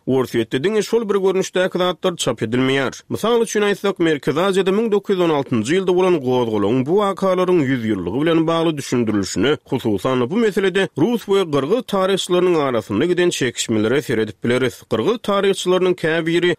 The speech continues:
rewolýusiýanyň rus paşasy tarapyndan güýç bilen basylyp ýatyrylmagyny genosit diýip adlandyrsa, rus alymlarynyň käbiri muňa ören erjel garşylyk görkezdi.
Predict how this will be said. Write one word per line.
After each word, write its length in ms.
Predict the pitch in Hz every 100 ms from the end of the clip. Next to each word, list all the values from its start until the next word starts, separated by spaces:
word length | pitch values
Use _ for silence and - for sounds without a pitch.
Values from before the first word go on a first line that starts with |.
| -
rewolýusiýanyň 880 | 151 135 101 135 180 - 175 180 151
rus 260 | 156 165
paşasy 600 | - 131 113 - 90 90
tarapyndan 460 | - 143 143 151 160
güýç 460 | 127 110 127 - 139
bilen 260 | 139 131
basylyp 460 | 110 101 107 127 -
ýatyrylmagyny 760 | 107 - 107 98 92 107 139 -
genosit 640 | 117 120 87 80 160 185 -
diýip 260 | 185 -
adlandyrsa, 720 | 180 185 - 190 185 175 190
rus 260 | 151 151 160
alymlarynyň 520 | 175 175 175 165 170
käbiri 600 | - 127 139 147 151 156 - _ _
muňa 380 | 117 117 131 143 113
ören 300 | 110 120 135 -
erjel 480 | 117 101 90 113 131
garşylyk 440 | 113 95 - 110 -
görkezdi. 600 | 120 120 127 117 113